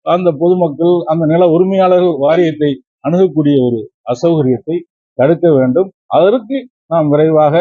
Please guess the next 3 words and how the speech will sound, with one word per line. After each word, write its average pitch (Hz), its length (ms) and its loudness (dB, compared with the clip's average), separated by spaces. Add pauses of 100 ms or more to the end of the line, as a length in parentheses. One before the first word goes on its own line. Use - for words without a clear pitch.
(440)
அந்த 160 220 0 (760)
சர்வேயை 160 420 2
முடிச்சுட்டு 131 460 -4